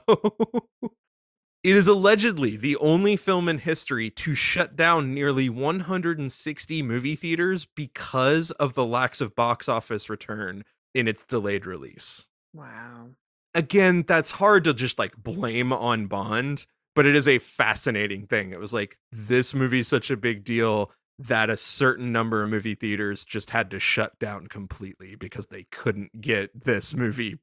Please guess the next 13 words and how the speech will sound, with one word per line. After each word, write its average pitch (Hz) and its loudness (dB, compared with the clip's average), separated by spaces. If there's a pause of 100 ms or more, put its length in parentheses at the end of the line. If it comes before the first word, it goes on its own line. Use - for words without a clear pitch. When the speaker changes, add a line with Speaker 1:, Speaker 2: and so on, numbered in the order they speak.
(100)
Speaker 1:
show. - -2 (220)
<laughs> 262 -6
Speaker 2:
Well, 214 -6
yeah, 240 2
because 165 -6
this 160 -10
would 165 -4
have 156 -4
been 151 -6
their 143 -4
big 135 -4 (300)
film 180 -2
at - 0